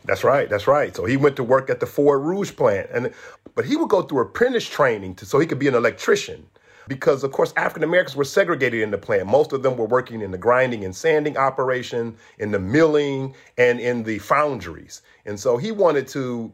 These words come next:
move up. And so he went through apprentice training so he could be an electrician. But because of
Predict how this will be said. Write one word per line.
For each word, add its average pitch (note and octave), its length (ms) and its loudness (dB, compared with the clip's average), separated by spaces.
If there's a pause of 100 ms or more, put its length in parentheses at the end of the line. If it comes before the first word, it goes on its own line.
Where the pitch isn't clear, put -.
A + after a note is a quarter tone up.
(140)
move C#3 320 0
up. - 320 0 (220)
And G#2 140 -8
so B2 180 2
he F3 240 -6
went D3+ 200 -2
through A#2+ 160 -2
apprentice C#3 420 -2
training A#2 320 0
so A2+ 180 -2
he B2 80 -4
could A#2+ 140 -10
be A#2 120 -6
an A2 60 0
electrician. C#3 640 0 (480)
But B2+ 200 2
because A#2 420 2
of G#2+ 340 2